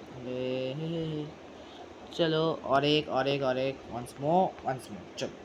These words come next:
इधर भी हम लोगों ने खोल दिया है, और इधर से हम लोगों का जो एंट्रेंस, अ, इधर से हम लोग जो पेड़ बा-, मैंने क्या कह रहा, घोड़े रहेंगे इधर, घोड़े, यस, घोड़े रहेंगे, तीन, तीन या चार घोड़े रखेंगे हम लोग।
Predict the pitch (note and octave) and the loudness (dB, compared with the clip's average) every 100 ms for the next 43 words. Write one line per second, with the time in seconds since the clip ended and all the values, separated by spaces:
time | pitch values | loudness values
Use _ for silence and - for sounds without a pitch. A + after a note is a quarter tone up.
0 | - - - - - - - C3+ D3+ D#3+ | -16 -16 -18 -16 -16 -16 -8 0 2 4
1 | E3 D#3+ D#3 D#3 D#3+ D#3 D3+ D3 D#3 D#3 | 4 4 4 4 2 2 2 4 6 6
2 | F3+ - C#3 C3+ - D3 D#3+ D#3 E3+ D#3 | 6 4 4 4 2 4 2 4 4 6
3 | D#3 D#3 D3+ D#3 D#3 C#3 C#3 D3 D3 - | 6 4 6 4 4 0 -2 -2 0 2
4 | C3+ A2+ D3+ D3 D#3+ D3+ D3+ D3+ C#3+ - | 4 4 2 0 0 2 2 2 0 2
5 | D3+ - - - - D#3 D#3 D#3 D3+ C#3 | 2 0 -10 -16 -4 4 4 8 10 10
6 | C3+ B2+ B2 A#2+ G#2 B2 C3+ C#3 C3+ C3+ | 10 8 6 4 -2 -6 0 2 4 6
7 | F#3 F#3 - - - - - - C3 - | 8 6 0 -14 -14 -14 -16 -12 -10 2
8 | D#3 E3+ F3+ C#3 A#2 G#2+ A2 B2 G2+ F2+ | 6 8 8 6 0 -4 -4 -6 -6 -8
9 | - A#2 A2+ - A2+ C3 C3+ C3 C3+ D3 | -10 -8 -8 -6 -2 0 2 0 -2 -2
10 | C#3 D#3 - - - - D3+ D3+ D3+ D3+ | -2 -2 -8 -14 -16 0 2 4 4 4
11 | D3 C#3 C#3 C#3 C#3 C3 C#3 C#3 C#3+ C3+ | 4 4 2 2 2 0 -2 -2 -2 -2
12 | D3 | -4